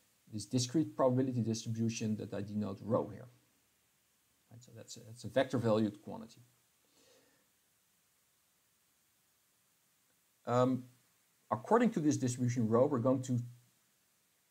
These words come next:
sample randomly one of, uh,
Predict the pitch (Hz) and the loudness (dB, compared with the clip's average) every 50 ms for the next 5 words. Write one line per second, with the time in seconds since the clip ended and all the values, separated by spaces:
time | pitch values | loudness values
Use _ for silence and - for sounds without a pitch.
0 | _ _ - - - 139 143 160 156 165 165 175 151 110 113 139 156 147 147 147 | _ _ -8 -4 -2 -2 -2 0 0 0 0 2 2 0 0 0 0 0 0 2
1 | 160 170 170 - - _ _ _ _ _ _ _ _ _ _ _ _ _ _ _ | 0 0 -2 -6 -14 _ _ _ _ _ _ _ _ _ _ _ _ _ _ _
2 | _ _ - 117 120 127 139 143 147 127 - - 127 127 127 127 120 - - - | _ _ -8 -2 0 2 2 2 0 -2 -2 2 4 4 4 4 2 -2 -10 -16
3 | - _ _ _ _ _ _ _ _ _ _ _ _ _ - - - - - - | -20 _ _ _ _ _ _ _ _ _ _ _ _ _ -20 -20 -20 -20 -20 -20
4 | - | -20